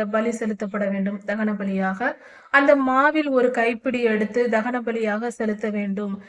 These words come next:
என்றெல்லாம் கர்த்தர் சொல்லியிருக்கிறார். சரி, புளிப்பில்லாத அப்பத்தை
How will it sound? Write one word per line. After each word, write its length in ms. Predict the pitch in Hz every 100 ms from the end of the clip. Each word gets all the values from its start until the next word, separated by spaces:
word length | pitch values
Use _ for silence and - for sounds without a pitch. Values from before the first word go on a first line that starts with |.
| - _
என்றெல்லாம் 520 | 247 233 226 208 247 -
கர்த்தர் 440 | - 226 226 202
சொல்லியிருக்கிறார். 680 | - 196 190 190 - 175 -
சரி, 280 | - 226 185 - - _ _
புளிப்பில்லாத 1000 | 349 415 440 - 359 359 311 294 330 381 370
அப்பத்தை 560 | 285 - 254 226 -